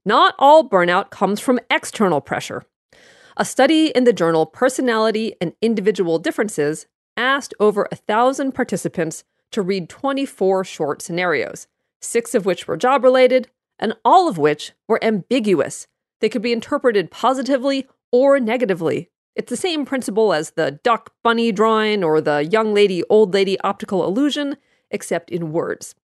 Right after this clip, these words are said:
So, for example, you are going to see a very good friend at the station. You haven't seen them for years. You feel emotional thinking about how much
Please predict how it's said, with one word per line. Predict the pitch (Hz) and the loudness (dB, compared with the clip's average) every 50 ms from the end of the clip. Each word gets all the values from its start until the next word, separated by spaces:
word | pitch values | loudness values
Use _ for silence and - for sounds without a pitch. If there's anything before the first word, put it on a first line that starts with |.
| _ _ | _ _
So, | _ - 220 208 | _ -4 -4 -2
for | - 254 247 | 4 4 4
example, | 247 - 339 339 320 262 - 143 - - - _ _ _ _ _ _ _ | 4 4 2 0 0 0 -2 -6 -8 -8 -14 _ _ _ _ _ _ _
you | 190 247 | 0 2
are | 262 262 226 | 4 4 2
going | 190 294 320 330 320 320 311 | 2 2 2 2 2 0 -2
to | - 311 - | -2 -4 -4
see | - - 285 285 285 277 | -2 0 0 0 2 0
a | 262 - 190 | 0 -2 -2
very | - 208 226 247 269 | -2 0 0 0 0
good | 254 208 220 214 202 | 0 0 0 0 0
friend | - - 180 185 208 208 208 | -2 -4 -4 -2 -2 -2 -2
at | 214 - | -2 -4
the | 208 | -4
station. | 185 - - - 180 185 - - 156 - - _ _ _ _ _ _ _ | -6 -4 -2 0 0 0 0 -4 -10 -14 -14 _ _ _ _ _ _ _
You | 175 175 | -8 -8
haven't | - - 202 214 226 220 - | -6 -6 -6 -6 -6 -6 -8
seen | - - 214 202 | -4 -4 -2 -2
them | 196 185 | -2 -4
for | 180 - - 180 | -6 -6 -6 -6
years. | 156 147 147 180 190 170 139 - - - - _ _ _ _ _ _ | -6 -4 -4 -2 -2 -2 -2 -4 -8 -12 -14 _ _ _ _ _ _
You | 247 247 | -6 -6
feel | - - 302 302 302 | -4 -2 0 0 0
emotional | 277 262 311 339 339 - - 190 151 113 117 - _ _ _ _ _ | 0 0 0 0 0 -2 -2 -4 -4 -4 -6 -8 _ _ _ _ _
thinking | - 247 254 - 285 240 | -4 -4 -2 -2 -4 -4
about | 220 180 156 151 - 170 | -4 -2 -2 -4 -4 -6
how | - - - 247 269 | -12 -6 -4 -2 -2
much | 247 202 180 185 185 - - - | 0 0 -2 -2 -4 -6 -12 -18